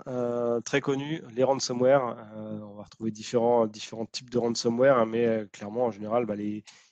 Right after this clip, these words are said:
il suffit que quelqu'un de, euh, du monde, euh, du monde industriel, euh, depuis sa workstation ait accès à Internet ou télécharge une pièce jointe, euh, qu'on lui a envoyée, euh, qui contient une, un ransomware, va aller pouvoir impacter des systèmes industriels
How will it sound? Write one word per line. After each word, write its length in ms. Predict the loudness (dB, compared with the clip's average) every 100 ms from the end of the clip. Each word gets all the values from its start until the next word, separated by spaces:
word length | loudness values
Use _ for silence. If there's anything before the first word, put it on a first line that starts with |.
| -20
il 60 |
suffit 220 | -12 -8
que 160 | -2 -2
quelqu'un 460 | 0 -2 2 2 4
de, 120 | 0
euh, 320 | 0 0 -2 -6 -14
du 120 | -10
monde, 260 | -6 -6 -2
euh, 340 | -4 -4 -8
du 80 | -10
monde 140 | -8 -6
industriel, 680 | -6 -8 -2 -2 0 -2 _ -20 _ _ _ -20
euh, 180 | -20 -12
depuis 260 | -12 -6 -2
sa 140 | 2
workstation 640 | 2 0 -4 -4 -2 -2 0
ait 120 | 4
accès 260 | 2 2 0
à 60 |
Internet 520 | 0 0 2 2 0
ou 160 | -6 -14
télécharge 480 | -2 -2 0 0 -2
une 100 | -4
pièce 220 | -4 -4
jointe, 300 | 0 0 0
euh, 140 | -4 -4
qu'on 160 | -6
lui 140 | -2 0
a 40 |
envoyée, 480 | 0 2 2 2 -2 _ -20 -20 _ -12
euh, 360 | -10 -8 -12 -14 -18
qui 100 | -12
contient 300 | -12 -2 0
une, 100 | 2
un 300 | 2 2 0
ransomware, 560 | 0 0 -2 0 0 -4 -20 _ _
va 180 | 0 2
aller 180 | 4 2
pouvoir 320 | 0 -2 0
impacter 360 | 0 -4 -2
des 100 | -2
systèmes 340 | -2 -4 0 0
industriels 640 | 0 -6 -4 -2 -2 -4